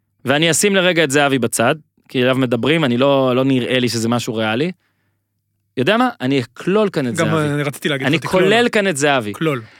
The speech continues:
Speaker 1: מכל האופציות הישראליות
Speaker 2: חתם
Speaker 1: של
Speaker 2: הכי
Speaker 1: ינואר,
Speaker 2: טוב.
Speaker 1: חאתם אל חמיד זה הרכש הכי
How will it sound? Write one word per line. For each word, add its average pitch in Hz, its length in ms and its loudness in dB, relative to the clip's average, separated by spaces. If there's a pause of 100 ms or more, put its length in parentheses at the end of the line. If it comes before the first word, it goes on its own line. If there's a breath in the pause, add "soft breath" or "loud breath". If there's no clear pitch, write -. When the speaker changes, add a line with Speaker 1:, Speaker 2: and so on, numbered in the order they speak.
(100)
Speaker 1:
מכל 302 560 2
האופציות 285 480 2
הישראליות 247 640 2
Speaker 2:
חתם 190 60 2
Speaker 1:
של 185 60 2
Speaker 2:
הכי 247 180 2
Speaker 1:
ינואר, 254 200 2
Speaker 2:
טוב. 214 100 -4 (200 loud breath)
Speaker 1:
חאתם 269 460 2
אל 226 80 2
חמיד 226 360 2
זה 196 180 2
הרכש 233 440 0
הכי 196 420 2